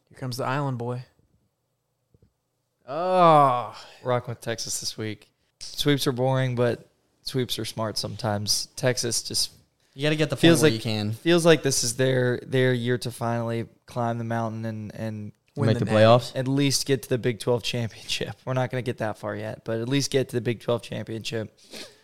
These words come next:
Speaker 2: Feels like they finally put it together. They have a competent quarterback, competent defense, good weapons.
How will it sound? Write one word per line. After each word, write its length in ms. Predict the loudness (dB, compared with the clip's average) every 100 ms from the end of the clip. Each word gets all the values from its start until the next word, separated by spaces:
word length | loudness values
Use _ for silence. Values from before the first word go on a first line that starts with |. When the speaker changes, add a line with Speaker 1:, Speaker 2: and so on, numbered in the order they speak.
| _ _ _ _ 0
Speaker 2:
Feels 180 | 4
like 160 | 6 6
they 140 | 4
finally 420 | 4 4 4 2 0
put 160 | 0
it 120 | -2 -2
together. 340 | -2 0 2
They 80 | 0
have 80 | -2
a 40 |
competent 440 | -2 -2 0 -4 -4
quarterback, 440 | -2 0 0 -4
competent 420 | -2 -2 -2 -8
defense, 460 | -6 -6 -4 -4 -2
good 200 | 0 2
weapons. 600 | 2 0 -2 -2 -2